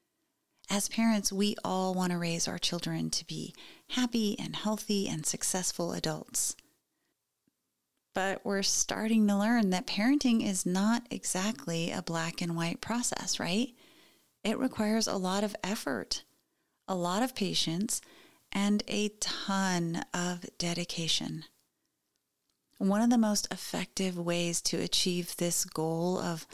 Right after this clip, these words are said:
ultimately ending up with some relatively happy, healthy young adults is by accepting that all of this growing is part of the process.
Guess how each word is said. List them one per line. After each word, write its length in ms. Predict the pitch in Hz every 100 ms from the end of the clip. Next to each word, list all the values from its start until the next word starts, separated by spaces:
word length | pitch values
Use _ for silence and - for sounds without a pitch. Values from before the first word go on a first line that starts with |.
| - - - _
ultimately 720 | 185 190 190 175 165 175 165 -
ending 360 | 165 160 160
up 280 | 156 165 -
with 420 | 151 160 160 160 - - - - _
some 400 | - - 202 202
relatively 1080 | - 196 185 180 180 - 175 165 160 160 165
happy, 640 | - - - - - 165 160
healthy 440 | 147 170 165 -
young 340 | 170 165 160
adults 560 | 165 160 151 160 - - - _ _ _ _
is 320 | - 190 190
by 200 | - 175
accepting 800 | 180 180 - - 254 - 180 175
that 120 | 170 -
all 360 | - 190 220 220
of 120 | 202
this 240 | 202 190
growing 920 | - - 185 202 233 190 170 180 214 208 _ _ _
is 160 | - 202
part 240 | - 214
of 120 | 220
the 60 | 208
process. 760 | - 214 202 - - - -